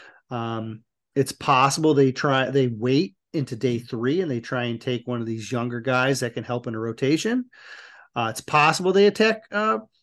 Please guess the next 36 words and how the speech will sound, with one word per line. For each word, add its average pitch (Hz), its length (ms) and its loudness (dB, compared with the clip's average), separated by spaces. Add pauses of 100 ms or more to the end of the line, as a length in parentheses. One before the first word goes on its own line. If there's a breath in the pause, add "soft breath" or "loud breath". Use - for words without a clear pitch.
(320)
a 202 80 6
guy 202 220 2
in 233 120 0
free 233 260 -2
agency 214 400 -2
because 135 340 -2
it's, 151 240 -4
it's 147 220 -8
a 143 40 -10
position 156 440 -2
of 151 160 -2
need. 160 380 -2 (440 loud breath)
You 143 80 0
know, 143 260 2 (320)
maybe 143 280 2
they 208 120 4
bring 220 300 2
back 147 260 0
Isaiah 123 400 -2
Buggs 156 440 -2
and 170 120 -4
then 170 120 -2
they 165 100 0
bring 165 260 -2
in 156 120 -2
a 143 40 -4
third 156 400 -2
defensive 147 440 -6
tackle 135 340 -2
that 131 120 -4
can 131 100 -6
help 131 220 -4
in 139 60 -4
the 143 80 -2
rotation. 170 680 -2
And 131 400 -4